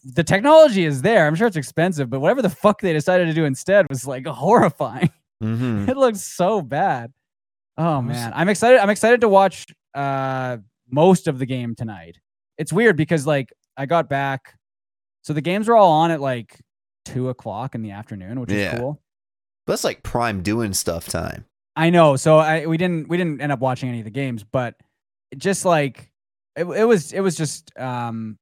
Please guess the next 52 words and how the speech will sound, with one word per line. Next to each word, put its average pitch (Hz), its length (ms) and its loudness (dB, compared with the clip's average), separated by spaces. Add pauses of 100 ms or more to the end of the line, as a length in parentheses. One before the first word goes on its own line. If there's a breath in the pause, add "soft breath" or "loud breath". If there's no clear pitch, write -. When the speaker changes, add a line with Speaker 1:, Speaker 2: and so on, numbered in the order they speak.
Speaker 1:
it 165 40 -2
was 160 120 2
cool 214 240 4
just, 165 200 -2
like, 147 140 -4
checking 151 260 0
the 120 80 -8
score 143 260 -4
and 131 100 -6
stuff, 104 260 -12
like, 107 140 -14
in 113 140 -12
the 110 80 -10
afternoon. 101 600 -10
Speaker 2:
Yeah, 113 260 -2
Speaker 1:
I 90 60 -2
Speaker 2:
I 104 60 -2
Speaker 1:
did 101 40 -8
Speaker 2:
get 92 120 -4
Speaker 1:
like 98 80 -14
Speaker 2:
that. 87 320 -6 (580)
Speaker 1:
that. 127 60 -8
Um, 127 520 -6 (420)
but 151 100 0
I 160 80 2
am 180 160 0
excited 170 300 0
to 147 80 0
watch 123 420 -4 (160)
'cause, 151 180 -2
like, 165 300 0 (300)
yeah, 175 260 2
it's, - 340 -8
it's 160 220 -8
just, - 400 -8 (560)
you 151 100 -4
know, 156 80 2
I 139 80 2
got 160 200 0
back 151 280 -2 (140)
yesterday 139 420 -4
morning. 117 460 -6 (340)
It's, - 100 -12
like, 160 100 -6
a 151 40 0
fifteen-hour 147 720 -6
flight, 101 460 -16
right? 98 240 -14 (240)
Speaker 2:
Yeah, 101 300 -4
it 98 40 -6
sucks. 110 520 -6
Speaker 1:
Um, 110 240 -12